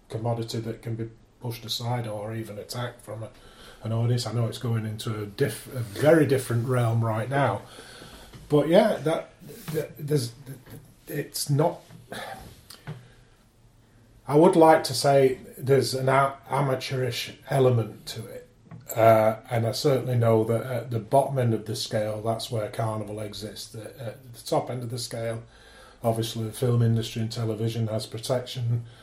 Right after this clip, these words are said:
Its members of unions and trades are, are, are, are protected, um, and we have to consider when people are embarking on a career in the arts that there's the right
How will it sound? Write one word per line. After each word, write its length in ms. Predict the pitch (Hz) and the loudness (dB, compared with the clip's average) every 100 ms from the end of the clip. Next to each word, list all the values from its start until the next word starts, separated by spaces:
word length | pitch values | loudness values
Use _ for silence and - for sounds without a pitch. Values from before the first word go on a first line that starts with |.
| - - | -20 -16
Its 160 | 117 | -6
members 560 | 131 127 123 117 117 - | 0 2 2 0 -2 -4
of 240 | 120 110 120 | -6 -6 -2
unions 520 | 120 117 113 113 110 | 0 2 2 0 -2
and 220 | 107 104 | -8 -10
trades 520 | - 120 113 110 - | -6 -4 -4 -6 -10
are, 320 | 113 107 117 | -10 -8 -8
are, 280 | 113 110 110 107 120 117 104 _ 131 | -8 -6 -8 -10 -12 -12 -14 _ -20
are, 40 | |
are 40 | 117 | -16
protected, 760 | 117 - 135 131 - 131 120 - - - - - - | -12 -6 -2 -2 -4 -6 -6 -10 -20 -20 -20 -12 -4
um, 460 | 107 104 107 113 123 | -2 0 -2 -4 -2
and 300 | 117 110 101 | 0 0 0
we 120 | 113 | 0
have 200 | 120 117 | 0 -2
to 80 | 113 | -6
consider 580 | 117 113 - 113 110 - - - - - - _ _ - | -6 -4 -2 0 -2 -4 -12 -20 -20 -20 -20 _ _ -14
when 460 | 156 113 117 110 113 | -8 2 4 4 2
people 480 | 131 123 117 117 113 | 0 0 0 0 2
are 200 | 127 139 | 2 2
embarking 600 | 120 117 113 113 117 110 | 2 2 2 0 -4 -6
on 140 | 104 | -6
a 80 | 104 | -8
career 420 | - 113 117 107 | -2 0 0 0
in 140 | 107 | -6
the 120 | 104 104 | -6 -6
arts 440 | 104 104 - - | -6 -6 -8 -8
that 240 | 120 113 | -6 -4
there's 280 | 123 117 - | 0 0 0
the 140 | 127 113 | -4 -2
right 340 | 117 113 | -2 -4